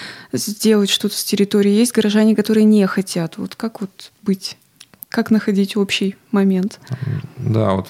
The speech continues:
Speaker 2: комфортная с-, среда, конечно, в моем понимании, это не только благоустроенное пространство, но и вот и умение как раз между горожанами находить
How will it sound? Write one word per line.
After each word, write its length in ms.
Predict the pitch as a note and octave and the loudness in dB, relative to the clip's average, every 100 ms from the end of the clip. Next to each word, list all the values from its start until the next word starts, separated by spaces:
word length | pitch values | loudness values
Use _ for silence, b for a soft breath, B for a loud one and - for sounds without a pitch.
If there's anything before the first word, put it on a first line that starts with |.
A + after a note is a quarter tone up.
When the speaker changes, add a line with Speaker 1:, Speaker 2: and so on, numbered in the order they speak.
| - | -10
Speaker 2:
комфортная 680 | - G#2+ A2 G#2+ - G#2 G2+ F#2+ | -4 -2 0 -2 0 0 0 -2
с-, 260 | - - | -4 -2
среда, 380 | - G#2+ G#2+ A#2+ | -2 0 0 0
конечно, 420 | A#2 G#2+ G#2 - | 0 0 0 0
в 80 | G2+ | 0
моем 240 | G2+ G2+ G2 | 2 0 0
понимании, 460 | G2+ G#2 G#2 G2+ | 0 0 2 2
это 160 | F#2 G2+ | 2 0
не 80 | G#2 | 0
только 320 | A2 G2 G2 | 0 0 0
благоустроенное 600 | G#2 G2+ F#2 G#2+ G2 G2 | 0 0 0 0 2 2
пространство, 560 | G2 G2 A2 A2 - G2 | 0 -2 -2 -2 -2 0
но 180 | G2 | 2
и 80 | F#2+ | 2
вот 200 | F#2 F2 | 0 0
и 40 | G2 | 2
умение 400 | G2+ G#2+ G2 F#2 | 4 4 2 2
как 180 | F#2 | -2
раз 260 | - G2 - | -2 -2 0
между 300 | G2 F#2 F#2+ | 0 2 0
горожанами 600 | F#2+ G2 F#2+ A2+ A2 F#2+ | 2 2 2 2 2 4
находить 640 | F#2 F#2+ - F#2+ G2+ - | 2 0 0 -2 -2 -4